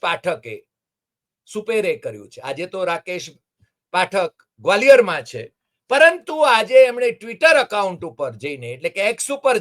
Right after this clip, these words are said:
જઈને એમણે જે વીડિયો શેર કર્યો છે એ આ માનનીય વડાપ્રધાન અને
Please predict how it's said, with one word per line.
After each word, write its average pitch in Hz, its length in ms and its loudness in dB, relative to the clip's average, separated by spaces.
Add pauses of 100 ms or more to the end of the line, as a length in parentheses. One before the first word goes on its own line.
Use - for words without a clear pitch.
જઈને 131 340 -6 (1700)
એમણે 240 260 6 (100)
જે 247 80 8 (120)
વીડિયો 311 300 4 (100)
શેર 226 200 4 (100)
કર્યો 143 240 -4 (100)
છે 98 140 -18 (680)
એ 247 120 6 (4000)
આ 160 260 -4 (760)
માનનીય 330 560 4
વડાપ્રધાન 185 840 0
અને 160 140 -8